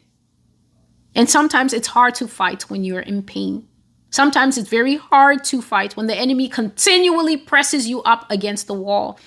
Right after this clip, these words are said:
And this is why we are a community of faith. I know that covid came and caused a lot of people to sit at home, but there are a lot of people who were sitting at home before that,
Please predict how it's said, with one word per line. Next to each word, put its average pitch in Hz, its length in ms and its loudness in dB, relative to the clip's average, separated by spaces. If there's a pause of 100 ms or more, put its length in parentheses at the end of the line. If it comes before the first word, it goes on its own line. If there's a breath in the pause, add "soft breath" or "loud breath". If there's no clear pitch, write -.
(140)
And 214 160 4
this 262 220 4
is 311 160 -2
why 208 200 4
we 220 300 -4
are 349 280 6
a 269 80 2
community 247 680 -2
of 196 180 -10
faith. - 480 -12 (3000)
I 196 100 4
know 226 180 4
that 233 140 0
covid 220 360 0
came 240 280 -2
and 170 240 -8
caused 202 340 0
a 190 40 -4
lot 185 200 0
of 185 80 -10
people 196 260 -10
to 185 140 -6
sit 196 280 -4
at 180 100 -8
home, 208 320 -6
but 226 100 -8
there - 100 0
are 254 60 -4
a - 20 -4
lot - 160 -2
of 392 80 -8
people 285 240 -2
who 247 80 0
were 262 140 0
sitting 254 320 -2
at 226 80 -2
home 220 200 -4
before 233 380 -6
that, 170 260 -6